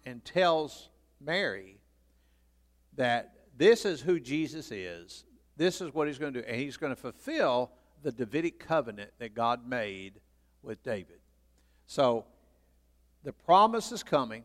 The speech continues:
the announcement is coming, and so God is gonna bring it about. Even though they were wicked, God's gonna keep that covenant that he made to David, that someone would rule on his throne forever.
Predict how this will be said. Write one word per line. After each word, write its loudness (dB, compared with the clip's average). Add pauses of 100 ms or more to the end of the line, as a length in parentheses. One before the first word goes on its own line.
(140)
the 0
announcement -2
is -4
coming, -8 (300)
and -14
so -2
God 4
is -10
gonna -6
bring -4
it -6
about. -2 (420)
Even 2
though 8
they 6
were 2
wicked, 2
God's 2
gonna -4
keep -6
that -2
covenant 0
that -8
he -8
made -4
to -10
David, -4
that -18
someone -4
would -12
rule -4
on -8
his -12
throne -10 (280)
forever. -8